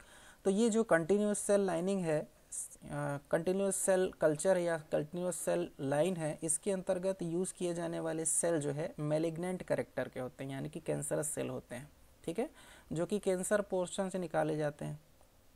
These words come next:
कैंसर ऑर्गन से निकाले जाते हैं, है ना? अ, तथा इसमें क्रोमोसोम भी अलग होते हैं। इन सेल के जो क्रोमोसोम होते हैं, वो बिल्कुल डिफरेंट होते हैं। इन सेल में,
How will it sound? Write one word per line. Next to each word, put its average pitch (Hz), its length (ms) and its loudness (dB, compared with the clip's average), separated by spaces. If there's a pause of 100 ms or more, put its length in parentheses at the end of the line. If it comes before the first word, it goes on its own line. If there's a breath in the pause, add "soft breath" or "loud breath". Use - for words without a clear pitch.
(420)
कैंसर 175 460 2
ऑर्गन 156 320 4
से 180 140 -2
निकाले 156 360 0
जाते 151 280 -2
हैं, 151 200 -10 (220)
है 208 80 -2
ना? 294 120 -2 (840 loud breath)
अ, 151 400 2 (1500 loud breath)
तथा 160 160 4
इसमें 220 380 0
क्रोमोसोम 196 600 2
भी 208 100 4
अलग 156 260 2
होते 143 240 -4
हैं। 160 60 -2
इन 185 80 0
सेल 185 240 2
के 190 120 0
जो 180 120 2
क्रोमोसोम 175 500 -2
होते 175 240 -4
हैं, 190 60 -2
वो 190 60 -2
बिल्कुल 151 340 -2
डिफरेंट 143 420 -4
होते 131 200 -6
हैं। 139 200 -10
इन 185 140 0
सेल 185 260 2
में, 185 220 -4